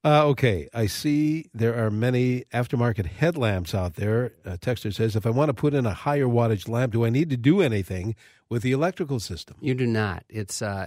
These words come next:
Speaker 2: they, uh, they're all operated off of twelve volts, twelve volts and ground, and so, uh,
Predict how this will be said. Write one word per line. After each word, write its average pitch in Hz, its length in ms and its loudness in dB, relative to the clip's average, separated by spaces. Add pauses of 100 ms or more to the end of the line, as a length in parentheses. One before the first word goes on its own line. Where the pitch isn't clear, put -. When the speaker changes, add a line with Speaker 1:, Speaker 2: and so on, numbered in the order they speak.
Speaker 2:
they, 110 340 -6
uh, 107 200 -2
they're 107 240 -4
all 113 320 -4
operated 104 600 -6
off 98 300 -8
of 92 260 -10 (240)
twelve 104 280 -4
volts, 92 360 -10
twelve 104 300 -6
volts 95 380 -10
and 104 160 -8
ground, 90 480 -10 (480)
and 90 260 -8
so, 92 320 -8
uh, 90 280 -10